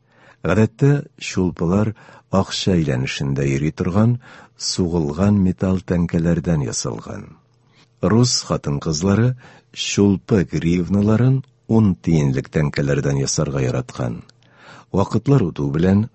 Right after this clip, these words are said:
русларда гривенник, ягъни толымга тагыла торган чулпы сүзе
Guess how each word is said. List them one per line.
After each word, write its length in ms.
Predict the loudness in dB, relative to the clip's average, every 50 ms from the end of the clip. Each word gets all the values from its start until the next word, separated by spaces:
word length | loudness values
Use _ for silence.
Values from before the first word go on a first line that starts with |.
| -10
русларда 880 | -6 -6 -4 -4 -6 -6 -4 -4 -6 -4 -4 -4 -2 0 0 -2 -2 _ _ -20 _ _ _ _ _ _ _ -10
гривенник, 840 | -6 -4 0 2 4 4 4 2 -2 -4 -6 -8 -10 -12 _ -20 _ _ _ _ _ -20 _
ягъни 580 | -2 0 0 2 2 4 4 4 2 2 0 -4 _ _ _ _ _ -4
толымга 560 | -2 0 2 2 2 2 2 2 2 2 2
тагыла 480 | 0 0 -2 -2 0 0 0 0 0
торган 640 | 0 0 -4 -4 0 0 2 2 4 4 2 0 -2 -6
чулпы 640 | -10 -10 -4 0 0 0 0 -2 -6 -6 -6 -6
сүзе 560 | -6 -4 -4 -2 -2 0 2 4 4 4 2